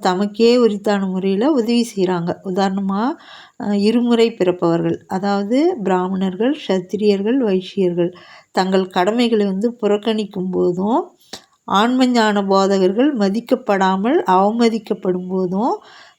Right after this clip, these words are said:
தன்னைத்தான் ஒவ்வொருவரும் மெத்த படித்தவன் என்று எண்ணும் போதும், தடுக்கப்பட்ட ஆகாராதிகளையும்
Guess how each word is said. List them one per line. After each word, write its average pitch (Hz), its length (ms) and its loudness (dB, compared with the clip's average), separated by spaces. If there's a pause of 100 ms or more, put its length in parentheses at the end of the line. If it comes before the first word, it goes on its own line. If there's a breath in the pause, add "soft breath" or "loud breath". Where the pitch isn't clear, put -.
தன்னைத்தான் 208 760 0
ஒவ்வொருவரும் 226 920 4
மெத்த 196 340 0
படித்தவன் 202 580 0
என்று 202 360 -2
எண்ணும் 208 340 -2
போதும், 190 540 0 (420 loud breath)
தடுக்கப்பட்ட 240 840 2
ஆகாராதிகளையும் 214 1300 2